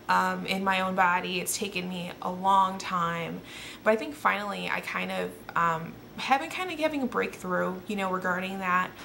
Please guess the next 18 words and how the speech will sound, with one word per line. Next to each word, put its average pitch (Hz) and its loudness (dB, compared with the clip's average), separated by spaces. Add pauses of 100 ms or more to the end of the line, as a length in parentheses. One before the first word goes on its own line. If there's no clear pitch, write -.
Uh, 233 2
I'm 226 2
looking 254 -2
forward 214 0
to - -4
the 214 -4
next, - -4 (160)
uh, 190 0
couple 202 -4
days, 190 -4
the - -8
holiday 190 -2
tomorrow. 190 -2
I - -14
hope 220 0
everybody 226 0
has 180 -4
fun. 175 -6